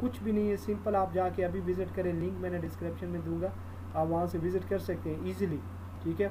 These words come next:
ख़ुद आप देख सकते हैं, मैंने कोई इस पे कोई account नहीं बनाया हो कि यहाँ से मुझे कोई free video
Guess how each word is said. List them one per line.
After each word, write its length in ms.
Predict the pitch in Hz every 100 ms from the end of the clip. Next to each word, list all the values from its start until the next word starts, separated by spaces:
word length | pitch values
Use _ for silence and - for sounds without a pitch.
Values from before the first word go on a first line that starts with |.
| -
ख़ुद 180 | 214 233
आप 140 | 202
देख 240 | 170 175 165
सकते 320 | 160 147 147
हैं, 80 | 135
मैंने 400 | 143 185 202 214 - - - 214
कोई 140 | 220
इस 100 | -
पे 160 | - 202
कोई 280 | 202 202
account 380 | 185 170 180 180
नहीं 120 | 180
बनाया 340 | 180 175 170 165
हो 120 | 165
कि 100 | 165
यहाँ 220 | 160 160
से 120 | 156
मुझे 220 | 160 156 156
कोई 160 | 160
free 280 | 151 160 165
video 320 | 156 156 165